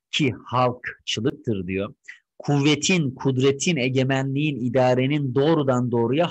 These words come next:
halka verilmesidir. Halkın elinde bulundurulmasıdır. Yine şüphe yok ki bu dünyanın en kuvvetli bir esası, bir ilkesidir." Halkçılık ilkesinden bu şekilde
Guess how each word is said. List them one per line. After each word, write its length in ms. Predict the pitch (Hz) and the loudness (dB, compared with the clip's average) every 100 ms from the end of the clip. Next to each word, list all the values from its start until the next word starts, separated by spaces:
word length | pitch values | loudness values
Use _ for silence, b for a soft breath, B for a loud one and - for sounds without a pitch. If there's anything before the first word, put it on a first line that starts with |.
| - | -4
halka 340 | 117 117 151 | -6 -2 0
verilmesidir. 760 | 127 101 98 92 92 - - - _ B B B _ | 0 0 -2 -6 -8 -12 -18 -20 _ B B B _
Halkın 420 | 123 127 - 196 | 0 2 0 0
elinde 400 | 151 151 160 160 | 0 0 0 0
bulundurulmasıdır. 1080 | 135 131 120 107 101 98 95 - 82 - - B B | 0 0 0 -2 -4 -4 -4 -8 -12 -14 -16 B B
Yine 240 | 131 175 - | -2 0 2
şüphe 360 | - 160 - | 0 0 2
yok 360 | 180 175 226 226 | 4 4 2 0
ki 180 | 143 127 | -2 0
bu 120 | 156 | 0
dünyanın 480 | 170 156 147 151 143 | 0 0 0 -2 -2
en 300 | 165 175 170 | -2 -2 -4
kuvvetli 640 | - 139 139 135 135 135 | -4 0 2 2 -2 0
bir 180 | 139 139 | 0 0
esası, 760 | 123 - 123 120 - 180 190 B _ - | 0 2 2 2 2 2 0 B _ 0
bir 140 | 147 | 0
ilkesidir." 880 | 123 131 123 123 - 151 120 87 - _ | 2 -2 -2 -2 0 0 -2 -2 -8 _
Halkçılık 520 | 107 101 - 113 110 | -4 -4 -4 -8 -6
ilkesinden 640 | 104 101 98 101 107 120 123 | -8 -8 -8 -6 -4 -4 -4
bu 60 | |
şekilde 560 | 123 101 98 98 143 | -4 -4 -4 0 0